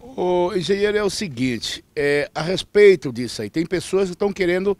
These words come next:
soltar aí os produtos da sua casa, a água, por exemplo, aí nesse lugar. Pode ou não pode?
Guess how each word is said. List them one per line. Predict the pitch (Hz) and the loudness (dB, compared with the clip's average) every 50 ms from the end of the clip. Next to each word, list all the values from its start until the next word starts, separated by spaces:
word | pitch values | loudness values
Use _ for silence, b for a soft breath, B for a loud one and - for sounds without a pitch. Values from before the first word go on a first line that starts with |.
| b b b b b | b b b b b
soltar | - - - 220 214 208 185 - _ - - 104 196 - - - - - b b b b _ | -10 -4 2 4 4 4 4 2 _ 4 4 6 4 4 0 -8 -20 -20 b b b b _
aí | - 147 151 160 | 2 4 6 6
os | 175 165 - | 6 4 2
produtos | - 190 180 175 143 139 202 - 226 | -2 0 0 0 0 0 -2 -2 0
da | 247 226 | -2 0
sua | - 254 214 | 0 -2 -2
casa, | - - 185 175 165 143 110 127 127 | 0 2 4 4 4 4 2 4 4
a | |
água, | 151 160 160 139 123 | 4 4 4 2 -2
por | 139 135 131 | -2 -2 -2
exemplo, | 127 117 147 170 202 202 - _ b b b b b b b | 0 2 2 2 2 0 -4 _ b b b b b b b
aí | 156 160 175 | 4 6 6
nesse | 175 165 - 190 | 6 4 4 4
lugar. | 180 170 165 139 147 135 127 117 - _ _ _ _ _ _ _ _ _ _ _ - | 4 4 4 4 6 4 4 4 0 _ _ _ _ _ _ _ _ _ _ _ 6
Pode | - 226 240 247 285 277 220 220 277 277 269 - _ - | 8 10 10 10 8 6 6 4 -2 -2 -2 -2 _ 4
ou | 196 208 202 190 | 8 10 10 10
não | 190 190 190 190 170 | 10 8 6 4 2
pode? | - - 156 139 123 104 - - - | 0 2 4 4 4 2 0 -4 -6